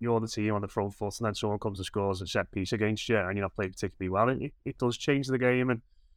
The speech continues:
I think you're right. That, that, you know, I think if Sean Dyche could plot out his ideal forty-five minutes to,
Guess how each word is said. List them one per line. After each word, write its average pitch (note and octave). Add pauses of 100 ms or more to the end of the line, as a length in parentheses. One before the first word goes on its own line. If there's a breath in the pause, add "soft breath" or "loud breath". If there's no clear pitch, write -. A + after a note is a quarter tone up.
(380)
I G#2+
think B2+
you're G#2+
right. A2
That, C3+ (300)
that, C#3 (420)
you A#2
know, A#2+
I B2+
think C3
if A#2
Sean A#2+
Dyche G#2+
could G#2
plot A2+
out G#2
his G#2
ideal G2+
forty-five G#2
minutes G2+
to, A2